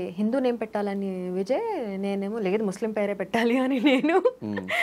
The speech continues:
Speaker 1: అప్పట్లో ఎందుకు ఈ ఐడియా రాలేదు? ఇద్దరు రిలీజియన్స్ కి కలిపి ఒక పేరు ఉంది కదా, like సమీరా, నేహా, ఇట్లాంటి పేర్లు ముస్లిమ్స్ లోనూ ఉంటాయి, హిందూస్ లోనూ
Speaker 2: Hmm.
Speaker 1: ఉంటాయి. నాకు అప్పుడు ఏంట్రా నాకు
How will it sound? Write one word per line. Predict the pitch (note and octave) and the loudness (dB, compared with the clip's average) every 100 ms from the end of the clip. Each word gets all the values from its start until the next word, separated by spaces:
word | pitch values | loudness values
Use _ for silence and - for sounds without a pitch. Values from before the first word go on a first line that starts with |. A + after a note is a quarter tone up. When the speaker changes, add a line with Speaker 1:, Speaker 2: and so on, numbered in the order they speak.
| C#5 G4 C#4+ | -2 0 6
Speaker 1:
అప్పట్లో | D#4 F#4 A#4+ C5+ | 6 8 6 8
ఎందుకు | F#4+ G#4 B4+ | 6 4 4
ఈ | B4+ A4 | 8 10
ఐడియా | F#4+ A4+ | 10 10
రాలేదు? | A4 G4 F#4+ F#4 F#4+ | 10 10 8 4 4
ఇద్దరు | F4 C#4+ C4 G4 | 4 2 2 4
రిలీజియన్స్ | F#4+ F#4 G4 F#4+ - | 6 4 4 2 0
కి | F4+ | 6
కలిపి | - E4+ G4 | 8 8 4
ఒక | F#4 | 2
పేరు | G4 C#4+ D#4 F4+ | 4 4 6 4
ఉంది | D4 | 4
కదా, | D4+ | 4
like | C#4 C4 - - | 6 4 2 2
సమీరా, | A#3 A#3+ B3 A3+ A3 A3 | 4 4 4 6 6 4
నేహా, | A3+ A3 A3 A#3+ A3 | 4 4 4 6 6
ఇట్లాంటి | A3+ B3 C#4 C#4 | 6 6 4 6
పేర్లు | C#4 D4 D#4 | 4 6 4
ముస్లిమ్స్ | D#4+ A#3+ D4 D4+ | 0 -2 -2 2
లోనూ | D#4+ E4 | 4 4
ఉంటాయి, | F4+ G4+ | 4 4
హిందూస్ | D4 E4+ | 4 2
లోనూ | D#4+ D4+ | 2 0
Speaker 2:
Hmm. | C#4 | 0
Speaker 1:
ఉంటాయి. | - - - - | -4 -8 -12 0
నాకు | - G#4 | 8 8
అప్పుడు | G#4 | 8
ఏంట్రా | G4+ C#4+ C4 F4+ A#4 | 2 4 4 6 6
నాకు | A#4 A4 G4+ | 8 8 6